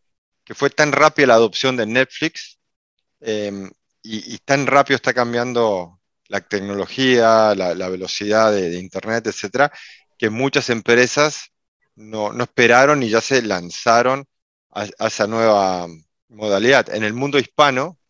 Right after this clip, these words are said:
eh, tanto Estados Unidos como México, sabes que Univision y Televisa se uni-, se unieron, son la empresa número uno de conteni-, de, que, de productoras de contenido en español, y su gran apuesta es esta app que se llama vix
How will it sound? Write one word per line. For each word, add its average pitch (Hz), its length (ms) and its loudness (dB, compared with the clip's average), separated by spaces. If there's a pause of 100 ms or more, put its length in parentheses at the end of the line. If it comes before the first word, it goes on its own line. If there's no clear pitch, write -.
(340)
eh, 95 600 -10
tanto 98 300 -4
Estados 117 340 -2
Unidos 120 320 0
como 95 240 -8
México, 127 540 -4 (360)
sabes 117 400 2
que 95 400 -4
Univision 113 960 -2
y 110 100 -20
Televisa 107 540 0
se - 140 -10
uni-, 104 220 -10
se - 180 -14
unieron, 139 460 0 (580)
son 107 240 -6
la 110 80 0
empresa 110 560 -2
número 131 440 0
uno 135 180 0
de 107 60 -4
conteni-, 107 500 -6
de, 98 340 -2
que, 90 220 -6
de 92 140 -6
productoras 104 640 2
de 95 60 -2
contenido 101 400 -8
en 113 60 -4
español, 135 500 -2 (480)
y 131 120 -8
su 123 160 0
gran 156 240 4
apuesta 165 580 2
es 127 220 -4
esta 123 340 2
app - 160 0
que 131 80 -4
se 113 60 -6
llama 117 180 -4
vix - 480 -8